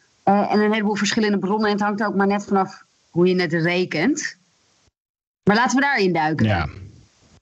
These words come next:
Speaker 1: Dus waar ben je begonnen?
Speaker 2: Ja, ik ben, eh, ik heb, ben Greenpeace gaan bellen. Eh, ik heb natuurlijk zitten googlen, maar toen kwam ik er niet echt lekker uit. En, eh, toen ben ik, eh, Greenpeace gaan bellen. En, eh, daar sprak ik, eh,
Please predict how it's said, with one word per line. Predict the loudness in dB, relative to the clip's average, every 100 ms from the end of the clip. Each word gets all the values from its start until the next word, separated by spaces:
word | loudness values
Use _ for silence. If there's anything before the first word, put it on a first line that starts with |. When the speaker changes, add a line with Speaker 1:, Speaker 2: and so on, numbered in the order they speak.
| _ _ 2
Speaker 1:
Dus | 4
waar | 4
ben | 2
je | 0
begonnen? | -2 -2 -2 0 0
Speaker 2:
Ja, | 0 -2
ik |
ben, | -2 0
eh, | 0 -2
ik |
heb, | -2
ben | -2 -2 -2
Greenpeace | -2 -2 -2 -2
gaan | -2
bellen. | 0 0 -2 -6 _ _ _ _ _ -2
Eh, | 0
ik |
heb | 2 0
natuurlijk | -2 -4 -4
zitten | -2
googlen, | 0 2 2 0
maar | -2
toen | -2
kwam | -2 -2
ik | -2
er |
niet | -2
echt | 0
lekker | -2 -2 0
uit. | 0 -2 -8 -18 _ _
En, | 0 2 2 -2 -14 _ _ _
eh, | 0 2 4 2 -2 -6 _ -4
toen | 0 2
ben | 2
ik, | 0 -2
eh, | 0 2 0 -2 0
Greenpeace | 0 0 -2
gaan | 0
bellen. | 0 0 -2 -4 -10 -10 -10 0
En, | 2 4 2
eh, | 2 2 2 0 0 0 -2 -4
daar | -4 0 0
sprak | 0 -4 -2
ik, | -4 -4 -2
eh, | 2 2 2